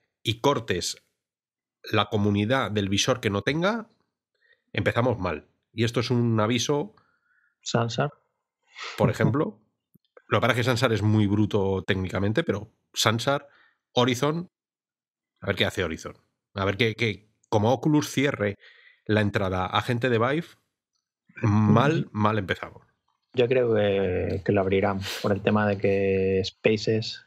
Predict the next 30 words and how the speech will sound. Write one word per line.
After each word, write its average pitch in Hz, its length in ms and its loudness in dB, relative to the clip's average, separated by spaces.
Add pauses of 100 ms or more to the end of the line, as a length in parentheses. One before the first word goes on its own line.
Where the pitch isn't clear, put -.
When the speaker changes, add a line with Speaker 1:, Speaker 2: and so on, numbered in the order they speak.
(100)
Speaker 2:
que - 60 -2
era 101 320 0
el 98 100 2
de 101 100 4
antes, 107 320 0
Facebook 104 420 0
Spaces, 113 480 -2 (440)
sí - 220 0
que, 98 320 2
sí 107 160 -2
que 104 60 2
lo 98 240 2
abrieron 98 400 0
a 92 460 -4
H 95 180 -4
T 98 100 -8
C 95 140 0
Vive, - 260 -2 (140)
acordaros. 104 480 -2 (400)
Speaker 1:
Ya. 107 100 0
Speaker 2:
Lo, 95 320 -2
se - 100 0
podía 98 280 4
descargar 98 720 0
fuera 101 300 0
del 98 120 0
store 98 420 0
de, 95 300 0
de 98 80 2
Oculus. 107 400 0